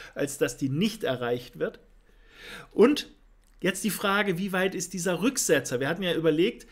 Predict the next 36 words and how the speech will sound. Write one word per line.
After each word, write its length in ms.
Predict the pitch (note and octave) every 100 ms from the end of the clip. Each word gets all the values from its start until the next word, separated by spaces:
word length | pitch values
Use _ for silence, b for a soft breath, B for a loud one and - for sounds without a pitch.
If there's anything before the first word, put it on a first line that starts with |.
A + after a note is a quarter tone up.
| b b -
wenn 140 | E3+
der 140 | F3+
Kurs 320 | F3 F#3+ G3+ G#3
jetzt 200 | F#3+ -
hier 180 | G3+
runtergeht, 680 | D#3+ F3+ C#4+ A3+ D#3+ D3 D3
unter 320 | - B3+ -
die 140 | A3 -
achtundsiebzig, 840 | F3 - F#3 F3+ C4 - C#3 B2
wie 140 | F3+
wahrscheinlich 500 | E3 - E3 F#3 F3+
ist 180 | F3+ F3
dann 120 | E3+
noch 120 | E3+
ein 100 | D#3+
Anstieg? 580 | C3 G3 - - A2+ - - B B B B B B
Das 200 | - -
kann 160 | G3 F#3+
man 120 | F3+
ungefähr 420 | G3 G#3 F#3+ F#3
hier 260 | E3 A#3 A3
ablesen. 560 | F#3+ D#3+ C#3 B2+ C3
Die 120 | C#3+
zweite 480 | C#3+ - E3+ B3 A3
Welle 220 | F#3 F#3+
zur 180 | F3+ E3
ersten, 440 | - F3 F#3+ - D3
wie 100 | F3+
weit 220 | F3+ F3
geht 180 | F#3+ F#3
die 80 |
runter? 420 | D#3+ E3+ B3 E3+ D#3+
Und 160 | D#3
achtundsiebzig 720 | E3+ - F3 E3+ G#3+ - F#3 F3
ist 140 | E3
hier. 280 | F#3 -